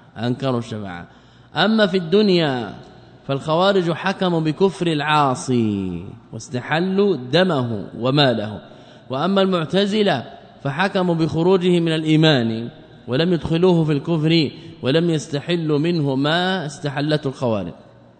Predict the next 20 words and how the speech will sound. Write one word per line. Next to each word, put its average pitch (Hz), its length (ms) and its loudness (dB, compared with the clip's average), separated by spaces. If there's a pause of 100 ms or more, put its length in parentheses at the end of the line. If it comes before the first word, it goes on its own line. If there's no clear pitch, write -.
(520)
يعني 139 400 0 (160)
فارقوا 151 420 -2
كذلك 151 360 -4
خوارج 147 300 -2
في، 156 280 -2 (380)
في 123 60 -4
الحكم. 123 560 0 (1040)
قال: 180 260 2
"وقابلتهم 160 600 0
المرجئة 156 520 0
والجهمية 135 580 2
ومن 123 160 0
اتبعهم 131 600 -2
فقالوا: 139 280 0
ليس 156 260 -2
من 135 160 0
الإيمان 135 500 2
فعل 147 300 -2
الأعمال 135 440 0
الواجبة"، 120 520 4